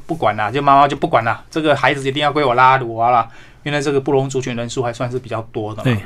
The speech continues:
Speaker 1: 也有这样的例子，可是大部分呢，说实在的，就是可能就是被布隆化的也有，或是说到现在他也不知道自己是拉鲁阿的，嗯，也有可能。
Speaker 2: 我相信大部分应该都是跟过去，对不对？应该这个
Speaker 1: 对，因为族群人数少，所以他们会一个找一个这样子，
Speaker 2: 嗯。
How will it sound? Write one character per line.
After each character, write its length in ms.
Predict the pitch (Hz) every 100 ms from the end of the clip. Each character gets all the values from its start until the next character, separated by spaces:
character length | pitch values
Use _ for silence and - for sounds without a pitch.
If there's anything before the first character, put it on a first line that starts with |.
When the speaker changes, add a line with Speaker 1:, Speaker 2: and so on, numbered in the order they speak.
| -
Speaker 1:
也 80 |
有 120 | 135 131
这 120 | 135
样 100 | 127
的 120 | 117
例 140 | 117 117
子， 200 | - 101
可 100 | 117
是 120 | 147
大 160 | 147 143
部 180 | 143
分 200 | 123 127
呢， 180 | 113 107
说 160 | 110 117
实 60 |
在 200 | 110 113
的， 80 | 104
就 120 | 104
是 320 | 113 113 107 113 - - -
可 100 | - 107
能 120 | 107
就 100 | 117
是 100 | 123
被 180 | 117 110
布 180 | 113
隆 120 | 107 101
化 160 | 107
的 160 | 101 95
也 220 | 95 101
有， 160 | 107 95
或 80 | -
是 80 | 120
说 120 | 123
到 260 | 120 127 110
现 160 | 107 117
在 80 |
他 120 | 107 113
也 60 |
不 120 | -
知 100 | 113
道 100 | 110
自 140 | 101 110
己 60 |
是 120 | 87 104
拉 200 | 98 98
鲁 220 | 92 92
阿 120 | 95
的， 140 | 92 - - -
嗯， 100 | 117 - - -
也 60 | 110
有 80 |
可 120 | 98 -
能。 100 | 90 -
Speaker 2:
我 100 | -
相 160 | 139 185
信 120 | 196
大 120 | 190 175
部 100 | 175
分 60 |
应 60 | 165
该 100 | 165
都 160 | 160
是 140 | 151 151
跟 220 | - 135
过 180 | 139 120
去， 180 | - 113
对 120 | 107
不 80 | 104
对？ 120 | 104
应 120 | 139
该 260 | 147 147 131
这 160 | - 139
个 60 |
Speaker 1:
对， 80 | 127
因 40 | 123
为 100 | 120
族 140 | 131
群 240 | 120 120
人 180 | 120 107
数 220 | 107 117
少， 260 | 104 - 113
所 160 | 117 117
以 20 |
他 100 | 113
们 140 | 123 113
会 140 | 120
一 100 | 123
个 80 | 113
找 220 | 101 92
一 40 | 101
个 140 | 107
这 140 | -
样 180 | 104 98
子， 120 | 104
Speaker 2:
嗯。 60 | 104